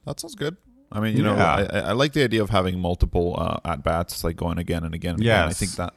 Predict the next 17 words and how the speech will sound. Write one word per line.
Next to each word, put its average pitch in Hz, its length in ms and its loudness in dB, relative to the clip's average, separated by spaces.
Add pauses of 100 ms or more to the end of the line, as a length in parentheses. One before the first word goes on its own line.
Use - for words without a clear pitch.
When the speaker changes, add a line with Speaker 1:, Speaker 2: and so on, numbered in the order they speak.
Speaker 1:
that 98 260 -2
is 92 580 -4
crucial. 92 800 -2
Um, 85 200 -6
Speaker 2:
Yes. 98 760 0
It 98 120 -4
Speaker 1:
so - 120 -8
Speaker 2:
keeps 101 260 -4
it 101 100 -8
focused, 107 680 -2
and 85 320 0
it 85 100 -4
removes 87 380 -2
the 87 60 -8
pressure 95 760 -2
of, 82 280 -6
like, 85 360 -6